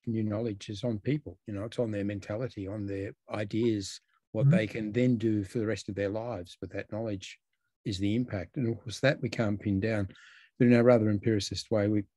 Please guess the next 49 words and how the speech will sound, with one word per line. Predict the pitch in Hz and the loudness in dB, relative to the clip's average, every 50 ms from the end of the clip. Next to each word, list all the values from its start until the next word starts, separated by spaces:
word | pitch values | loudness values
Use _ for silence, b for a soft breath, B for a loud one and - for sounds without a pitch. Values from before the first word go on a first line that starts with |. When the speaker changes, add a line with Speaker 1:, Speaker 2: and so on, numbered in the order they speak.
| _ - | _ -4
Speaker 1:
people | 117 107 101 95 | -2 0 0 0
have | 90 110 95 | -2 -2 -4
to | - 107 | -4 -6
practice | 101 - 117 113 - - - - | -4 -2 -2 -2 -2 -2 -6 -4
something | - 104 98 - 113 104 | -4 -6 -4 -4 -4 -4
before | 92 95 90 - - 104 101 | -4 -4 -6 -6 -4 -2 -2
we | 98 104 101 | -2 -2 -2
can | - - 98 98 | -2 -2 -4 -2
say | - - 110 107 | 0 0 0 0
that | 101 104 104 - _ - - _ _ - | 0 -2 -4 -6 _ -18 -20 _ _ -18
it's | - - - | -16 -12 -12
affected | 101 - - 110 104 - - 101 101 | -6 -4 -4 -4 -4 -6 -10 -8 -4
them | 104 101 | -2 -2
or, | 98 95 98 98 - _ - | -2 -2 -4 -6 -10 _ -8
or | - 107 | -4 0
not. | 107 113 120 110 101 - - _ B B B B B B B B B | 2 2 2 2 0 -2 -4 _ B B B B B B B B B
Uh, | B 143 139 143 147 - | B 4 4 4 6 6
and | 143 143 | 8 10
next | 156 180 208 - - - - _ | 10 10 8 6 2 -6 -8 _
question, | - - 214 - - 196 165 156 156 143 | 4 4 4 6 8 8 8 8 8 8
one | 139 151 156 | 8 8 10
I | 156 | 10
would | 156 151 160 147 | 10 10 10 8
have | 147 143 | 8 8
liked | 165 165 170 156 | 6 6 6 4
to | - 170 | 4 4
have | 165 156 | 4 4
asked | 151 147 - | 2 2 0
myself, | 151 139 135 - - 196 233 247 - | 0 0 0 0 -2 -2 -2 -2 -2
I | - 107 | -4 -2
think, | - - 160 175 165 | 0 2 2 4 6
is, | 156 151 139 - - | 6 4 4 4 6
uh, | - 139 139 131 - _ _ _ _ _ _ _ _ _ - | 6 6 6 4 0 _ _ _ _ _ _ _ _ _ -2
if | 147 135 - | 0 2 4
I, | 151 151 - - | 4 2 2 2
if | - - - | 0 4 6
I | 143 135 | 6 6
thought | 127 - 156 147 139 | 6 8 8 8 8
of | 135 127 | 8 6
it | 135 - - | 2 2 2
as | 127 123 117 | 2 2 4
well | 117 147 151 143 | 6 6 6 6
as | 139 127 - | 6 4 2
Mike | 143 135 135 123 - | 2 0 0 -2 -2
Plaston | - - 160 151 - - 151 | 0 2 2 2 2 2 2
has, | 139 139 147 156 151 - - | 4 4 4 2 0 -2 -6
is | 131 117 | -6 -6
from | - - 151 135 135 | 0 2 4 4 6
Mike. | 135 123 107 95 92 - - | 6 4 4 2 -2 -4 -10